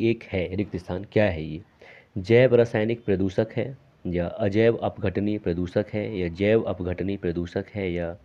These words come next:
गैर प्रदूषणकारी या गैर प्रदूषक है, क्या है ये?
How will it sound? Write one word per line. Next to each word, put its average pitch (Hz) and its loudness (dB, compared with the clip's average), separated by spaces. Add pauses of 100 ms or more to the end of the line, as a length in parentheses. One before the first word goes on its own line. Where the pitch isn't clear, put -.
(200)
गैर 98 0
प्रदूषणकारी 90 -4
या 113 -6 (140)
गैर 90 -4
प्रदूषक 85 -6
है, - -10 (160)
क्या 98 2
है 78 -6
ये? 76 -10